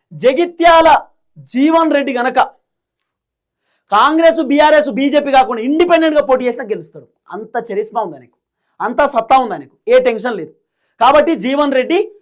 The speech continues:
బీఆర్ఎస్లో పోబోతున్నట్టుగా వినబడుతున్న వ్యవహారం. So, కేసీఆర్, కేటీఆర్ కూడా ఫుల్ సపోర్ట్ చేయడానికి రెడీ ఉన్నారనేటటువంటి ఒక చర్చ కూడా ఉంది. చూద్దాం ఏం జరగబోతుందో. కాంగ్రెస్ పార్టీ లీడర్లు చర్చలు పెట్టుకుంటున్నారు,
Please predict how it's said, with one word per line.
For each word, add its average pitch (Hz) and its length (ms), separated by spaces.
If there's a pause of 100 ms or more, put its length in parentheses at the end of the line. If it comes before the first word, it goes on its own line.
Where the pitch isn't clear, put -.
(120)
బీఆర్ఎస్లో 262 760
పోబోతున్నట్టుగా 208 720
వినబడుతున్న 196 460
వ్యవహారం. 165 520 (880)
So, 208 100
కేసీఆర్, 247 460
కేటీఆర్ 233 360
కూడా 269 140
ఫుల్ 254 240
సపోర్ట్ 240 380
చేయడానికి 220 560 (580)
రెడీ 226 160
ఉన్నారనేటటువంటి 214 760
ఒక 175 120
చర్చ 165 220
కూడా 175 160
ఉంది. 160 340 (520)
చూద్దాం 269 240
ఏం 254 80
జరగబోతుందో. 240 500
కాంగ్రెస్ 247 420
పార్టీ 226 160
లీడర్లు 233 360
చర్చలు 233 200
పెట్టుకుంటున్నారు, 180 520